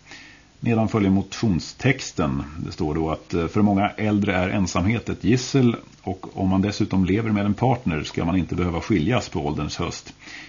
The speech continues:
Idag kan kommunen splittra förhållanden om ena parten på grund av hälsostatus tvingas till ett äldreboende.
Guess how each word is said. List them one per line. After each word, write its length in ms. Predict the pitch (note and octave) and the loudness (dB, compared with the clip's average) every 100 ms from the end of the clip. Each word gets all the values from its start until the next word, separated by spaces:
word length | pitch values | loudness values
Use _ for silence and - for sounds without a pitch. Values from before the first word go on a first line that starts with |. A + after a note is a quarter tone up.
| - | -6
Idag 320 | A2+ A#2 G2+ | 0 2 2
kan 160 | A2 G2+ | 2 4
kommunen 340 | G#2 F#2+ F#2+ | 4 4 2
splittra 400 | F#2+ A2+ G2 G#2+ | 2 -2 0 -2
förhållanden 560 | G2+ G2+ G2 G2 G2 G2+ | 0 2 4 4 4 2
om 160 | F2 | 2
ena 200 | G2 F2 | 0 0
parten 420 | F2 F2 D#2+ F#2 E2 | 0 -2 0 -2 -2
på 100 | F2 | -2
grund 280 | E2+ E2 | 0 -2
av 120 | D#2+ D#2 | -2 -4
hälsostatus 800 | G#2 F#2 F2+ - G#2 - E2+ - | -4 -4 -4 0 0 0 -6 -2
tvingas 400 | F#2+ D2+ D2+ - | -2 0 -4 -4
till 160 | D#2+ | -6
ett 140 | - - | -6 -6
äldreboende. 800 | F2+ D#2+ D#2 D2+ G#2+ F#2 D2+ | -4 -2 -2 2 2 2 -2